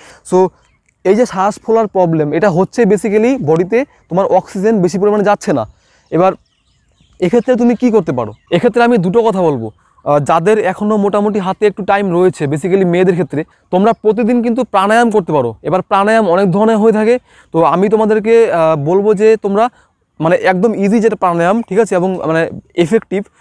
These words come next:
তোমরা কিন্তু সেই অনুলোম বিলোম প্রাণায়ামটা করতে পারো, ঠিক আছে? তাতে কিন্তু তোমার যে ব্রিদিং প্রবলেমটা হচ্ছে, সেই ব্রিদিং প্রবলেমটা কিন্তু খুব সহজে হবে না, ঠিক আছে? এবার দেখো, খুব অল্প সময় তো রেজাল্ট পাওয়া যায় না, তো তবুও যে কদিন সময় তোমাদের হাতে রয়েছে,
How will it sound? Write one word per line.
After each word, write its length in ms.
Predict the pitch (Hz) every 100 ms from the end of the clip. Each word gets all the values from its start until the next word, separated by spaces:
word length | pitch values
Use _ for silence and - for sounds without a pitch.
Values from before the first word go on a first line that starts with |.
| _
তোমরা 180 | 165 190
কিন্তু 280 | 202 202 262
সেই 100 | 208 190 190
অনুলোম 440 | 214 233 240 233
বিলোম 280 | 214 226 214
প্রাণায়ামটা 440 | 196 202 208 214
করতে 260 | 196 175 139
পারো, 240 | 123 113 117
ঠিক 100 | 202
আছে? 200 | 220 277 _ - - -
তাতে 200 | 160 190
কিন্তু 180 | 220 220
তোমার 180 | 214 214
যে 60 |
ব্রিদিং 440 | 190 147 180 220 220
প্রবলেমটা 340 | 214 196 190
হচ্ছে, 220 | 180 -
সেই 120 | 160 165
ব্রিদিং 340 | 139 160 202
প্রবলেমটা 360 | 202 190 190 196
কিন্তু 180 | 196
খুব 220 | 196 208 175
সহজে 380 | 180 175 220 254 - -
হবে 240 | - 170 170
না, 160 | 127 - _ -
ঠিক 100 | 202
আছে? 120 | 180
এবার 220 | 165 190
দেখো, 180 | 175 156
খুব 220 | - 208 - _ _ -
অল্প 280 | 170 185 226
সময় 280 | 226 220 220
তো 100 | 226
রেজাল্ট 340 | 180 185 208
পাওয়া 180 | 220 220
যায় 160 | 220 240
না, 180 | 190 - - - _
তো 80 | 151 196
তবুও 340 | 196 208 233
যে 160 | 175 196
কদিন 260 | 202 202 196
সময় 240 | 185 196
তোমাদের 240 | 190 190
হাতে 160 | 175 170
রয়েছে, 380 | 156 190 233